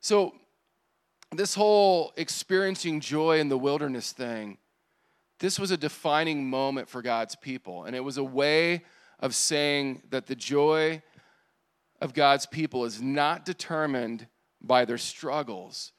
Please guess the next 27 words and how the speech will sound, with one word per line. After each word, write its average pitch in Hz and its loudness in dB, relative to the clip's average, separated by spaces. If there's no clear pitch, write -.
but 127 -2
instead 123 -4
by 110 0
their 113 -4
future 110 -6
destiny. 95 -8
Not 165 2
by 196 6
their 180 0
struggles, 113 -6
but 117 -8
by 143 8
an 139 0
understanding 165 -2
and, 170 2
uh, 131 -4
and 151 -2
holding 185 0
to - -8
that 143 0
perspective 135 -6
that 143 -2
in 139 0
the 139 0
midst 208 -2
of 170 -12
pain, 113 -6